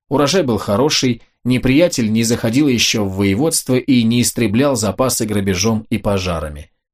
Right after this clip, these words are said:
Их истребляли скорее грабежи солдат-конфедератов, которых развращала бездеятельность. Обстоятельства сложились так странно,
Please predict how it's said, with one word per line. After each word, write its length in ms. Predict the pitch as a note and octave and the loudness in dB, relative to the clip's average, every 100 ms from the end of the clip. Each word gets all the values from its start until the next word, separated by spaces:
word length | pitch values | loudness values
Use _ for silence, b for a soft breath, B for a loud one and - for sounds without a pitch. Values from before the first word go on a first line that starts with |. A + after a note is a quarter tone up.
| _ _ _ | _ _ _
Их 180 | D#3+ - | -2 -2
истребляли 600 | - E3+ D3+ E3+ E3+ D#3+ | -2 -2 0 2 2 0
скорее 680 | - B2+ C3 D3+ D3 B2+ - _ _ | -2 -2 2 2 2 0 -6 _ _
грабежи 520 | - B2 B2 C3+ D3+ | -2 0 2 2 2
солдат-конфедератов, 1400 | D#3 C#3+ B2 D3 D3 - C#3 - C3 C#3 C3+ - - - _ | 0 0 0 0 -2 -2 -4 -2 0 2 2 -2 -12 -20 _
которых 520 | A2 G2+ G#2 G#2 - _ - | -8 -2 -2 -2 -6 _ -2
развращала 880 | B2+ A#2+ G#2+ A2+ G2 - A2 G#2 | 0 0 0 0 2 0 0 -2
бездеятельность. 1120 | G2+ G#2+ F2+ F2+ D#2 D2 D2 C#2+ D2 - - - _ _ _ _ _ _ _ _ _ _ _ _ _ | 0 -2 -2 -4 -6 -6 -8 -8 -10 -10 -10 -18 _ _ _ _ _ _ _ _ _ _ _ _ _
Обстоятельства 920 | A#2+ - - A#2+ F#3 G3 D#3 - D3 | -4 -2 0 2 2 0 -4 -2 0
сложились 580 | C#3+ - A#2+ C3+ C3 G#2 | 0 0 0 2 0 -2
так 220 | - A#2+ | -4 -4
странно, 580 | - - D#3+ F3+ G2 D2 | -4 -2 -2 -2 -4 -10